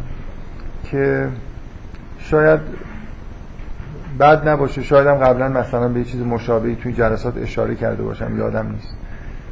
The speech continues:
یه فرض کنید که موضوعی که آدم باید در موردش تحقیق بکنه، یه لحظه فرض کنید که یه کاری مثل غذا خوردن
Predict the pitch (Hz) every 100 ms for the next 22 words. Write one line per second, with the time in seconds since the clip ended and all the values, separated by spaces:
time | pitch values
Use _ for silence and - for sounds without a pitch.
0 | - - - - - 147 151 - 170 190
1 | 214 - 202 196 180 - 185 180 185 -
2 | 165 143 143 143 139 135 156 160 160 135
3 | 123 123 120 120 120 113 - - - -
4 | - 127 123 123 120 120 - 117 117 127
5 | 117 120 120 123 127 117 - - 220 240
6 | 202 170 190 - 180 180 185 175 165 170
7 | 165 165 165 160 170 135 127 120 120 127
8 | 120 117 139 123